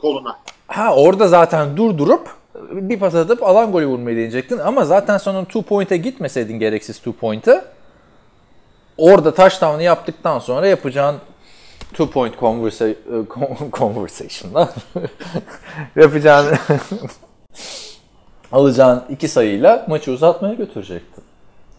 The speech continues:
Speaker 1: Evet, işte za-, zaman vermeyelim diye yaptılar ama, e, yani takımından emin olduğun zaman yapılacak iki harekettir bunlar. Sen öyle bir takım değilsin şu anda.
Speaker 2: Bir de İlay'a
Speaker 1: Bize göster.
Speaker 2: suç İlay'ın falan filan dediler de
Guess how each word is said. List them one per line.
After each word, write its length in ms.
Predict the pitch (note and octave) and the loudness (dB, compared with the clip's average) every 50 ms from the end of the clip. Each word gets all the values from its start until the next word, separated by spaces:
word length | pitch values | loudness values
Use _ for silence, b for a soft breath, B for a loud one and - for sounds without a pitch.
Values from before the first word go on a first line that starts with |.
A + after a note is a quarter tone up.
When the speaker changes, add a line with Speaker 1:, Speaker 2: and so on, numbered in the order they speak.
| - - _ - | -20 -20 _ -8
Speaker 1:
Evet, 200 | D4 C4+ F#3 - | -6 -6 -6 -6
işte 160 | - - - - F3 - - - - | -6 -6 -6 -6 -4 -6 -10 -12 -8
za-, 220 | F#3 - A#3 B3 A#3+ | -4 -2 0 0 0
zaman 320 | A#3 B3 B3 C4+ B3+ A#3+ | 0 0 0 0 0 0
vermeyelim 440 | A#3+ A#3+ A3+ G#3+ G3+ E3 D3+ D3 C3+ | 0 0 0 0 -2 -4 -4 -4 -4
diye 100 | C#3+ C#3 | -4 -2
yaptılar 380 | C#3 C3+ - - - G3 A#3+ | -2 -4 -6 -10 -8 -6 -4
ama, 160 | C#4 B3+ G#3 G#3+ A#3 A#3 - - | -4 -2 -4 -4 -6 -6 -8 -10
e, 60 | F3 D#3+ D#3 D#3 D#3 D#3 D3+ D3+ D3 C#3+ D#3+ | -8 -8 -6 -6 -6 -6 -6 -8 -10 -10 -8
yani 280 | E3+ E3+ E3+ D#3 D#3 D3+ _ - _ - - - - - - | -6 -6 -6 -8 -12 -18 _ -20 _ -20 -20 -20 -18 -10 -6
takımından 460 | G3 F#3+ - A3 G3+ G3+ G3+ G#3+ A3 G3+ G3 | -6 -4 -4 -4 -6 -4 -4 -4 -4 -4 -6
emin 120 | F#3+ F#3+ | -8 -8
olduğun 300 | F#3+ F#3 F3+ F3+ F3+ F3+ | -8 -8 -8 -6 -6 -8
zaman 240 | E3+ D#3+ D#3+ E3 E3 D#3+ | -6 -6 -6 -8 -8 -8
yapılacak 380 | D3 C3+ - - - C3+ B2 - | -8 -12 -12 -12 -14 -14 -12 -12
iki 160 | - - C3+ | -12 -10 -10
harekettir 400 | A#2+ A#2+ - - - - - A#2+ B2+ C3+ | -10 -10 -10 -14 -16 -20 -20 -20 -14 -8
bunlar. 140 | - C4 C#4 - - b b b b b _ | -4 -4 -4 -4 -6 b b b b b _
Sen 200 | - - F#3 F3+ | -4 -2 0 0
öyle 220 | F3+ F3 E3 E3 D3 | 2 2 2 0 0
bir 80 | D3 | 0
takım 240 | - E3+ G3 G3 G3 | -4 -4 -4 -2 -2
değilsin 300 | E3+ C#3 B2+ - - - | -2 -2 -2 -4 -8 -8
şu 180 | - - A#2+ A2+ | -8 -10 -12 -12
anda. 180 | - - - - - - _ - | -14 -16 -20 -20 -20 -16 _ 2
Speaker 2:
Bir 100 | D#3 E3 | 4 6
de 140 | D#3+ G#3 F#3+ | 8 8 8
İlay'a 460 | - G3 F#3+ F#3+ G3 F#3+ F#3+ G3+ G3+ - | 6 6 6 8 10 10 10 10 8 6
Speaker 1:
Bize 120 | - D#3+ | 4 0
göster. 360 | D#3 C#3+ C3 - - - B2+ | 0 0 -2 -4 -6 -8 -8
Speaker 2:
suç 340 | A#2 - - - G3+ F#3 - | -8 -6 -4 -2 -2 -2 -2
İlay'ın 360 | G3 F#3+ F3+ F#3 F#3 F#3 F#3 | -2 0 2 2 2 2 0
falan 340 | F3 - F#3 F3+ F#3 F#3 F3+ | 0 0 0 0 0 -2 -4
filan 320 | E3+ - G3 G3+ G3 F#3 E3 | -4 -4 -2 -2 -2 -2 -4
dediler 420 | D3 B2+ B2+ C#3 E3+ G#3+ A#3 G3 | -6 -4 -2 0 0 0 2 2
de 200 | E3+ C3 A2 F#2+ | 2 0 0 -2